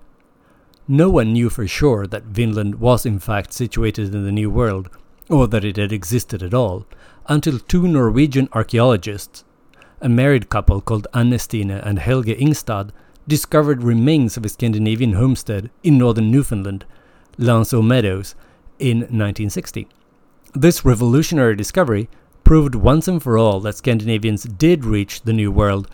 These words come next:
almost five hundred years before Columbus. Extensive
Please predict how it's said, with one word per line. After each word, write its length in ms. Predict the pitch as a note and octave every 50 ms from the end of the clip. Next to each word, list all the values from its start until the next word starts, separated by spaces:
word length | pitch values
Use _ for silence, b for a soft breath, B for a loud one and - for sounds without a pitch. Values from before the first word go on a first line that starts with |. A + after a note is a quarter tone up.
| b b -
almost 460 | C#3+ C#3 B2 A#2 A2+ G#2 - - -
five 220 | - C3+ A#2+ A2 G2
hundred 320 | G#2 G#2 G2 G2+ F#2 F#2+
years 200 | A2+ A2 G#2 -
before 300 | - - - - G#2+ G2
Columbus. 560 | - - G#2+ G#2+ A2 A2 G2+ F#2+ - - - - - b b b b b b b b b b b b b -
Extensive 680 | - - - - - - E3 F3 F3 - - C#3+ B2+